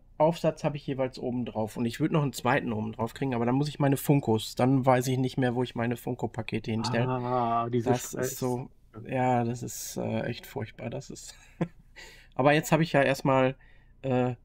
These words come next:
Speaker 1: die ganzen Sachen von den kei-, kleineren Verlagen konnte ich jetzt erstmal hier aus dem Regal rauslagern, in dieses Kallax rein,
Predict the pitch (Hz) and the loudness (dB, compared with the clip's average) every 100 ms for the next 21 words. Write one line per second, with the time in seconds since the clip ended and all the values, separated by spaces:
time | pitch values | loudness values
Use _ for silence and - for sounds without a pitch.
0 | - 127 135 135 - 131 127 127 123 123 | -6 -2 0 0 0 0 2 2 0 -4
1 | - - - - 127 127 143 - 123 117 | -10 -20 -20 -8 -4 -2 -2 0 -2 0
2 | 123 127 - - 127 135 127 - 120 120 | 0 -2 -4 -2 0 2 0 0 2 4
3 | 123 123 131 120 123 107 - 127 120 127 | 2 0 -4 -4 -6 -6 -2 -2 0 -2
4 | 127 - 139 135 131 127 131 123 139 - | -4 -2 0 0 0 2 0 0 -2 0
5 | 139 135 135 135 - - - - - 127 | 0 2 2 -2 -4 -16 -20 -20 -10 -4
6 | 127 120 - - 135 139 - - 131 131 | -2 -4 -4 -2 0 0 -2 -2 0 -2